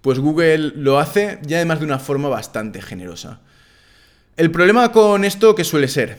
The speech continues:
Que la gente Coge el cupón de descuento, invierte sin tener ni idea de qué es lo que está haciendo, sin tener ni idea de cómo colocar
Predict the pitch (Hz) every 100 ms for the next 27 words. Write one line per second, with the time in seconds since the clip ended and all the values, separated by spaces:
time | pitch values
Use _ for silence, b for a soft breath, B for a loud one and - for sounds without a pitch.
0 | - - 123 123 127 165 175 175 170 170
1 | 160 156 B B B _ - 190 - 123
2 | 120 120 120 123 131 135 127 127 190 208
3 | 226 247 - - _ _ _ _ _ _
4 | 156 151 170 208 165 127 123 120 120 151
5 | 151 139 165 117 113 - - 120 127 147
6 | 160 165 139 135 123 - 147 117 110 107
7 | 117 131 135 143 120 B B _ - 123
8 | 139 185 180 151 131 139 147 117 b